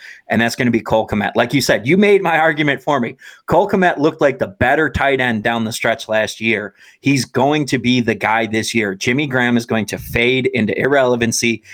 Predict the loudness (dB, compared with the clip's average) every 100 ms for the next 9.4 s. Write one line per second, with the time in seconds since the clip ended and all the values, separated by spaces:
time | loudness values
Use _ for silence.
0 | -20 -8 -2 -2 0 -2 0 0 0 -2
1 | -2 0 0 -2 -4 -4 -2 0 0 0
2 | 2 0 0 0 -2 -4 -8 -18 -20 -6
3 | 0 2 0 -2 -2 2 2 2 2 0
4 | 2 2 2 2 2 0 0 0 0 0
5 | 2 2 0 0 -2 -2 -2 -6 -14 -12
6 | -2 0 2 0 2 0 0 -2 0 0
7 | 0 0 0 0 0 2 0 0 2 2
8 | 0 0 2 2 0 2 2 2 2 0
9 | 0 0 2 0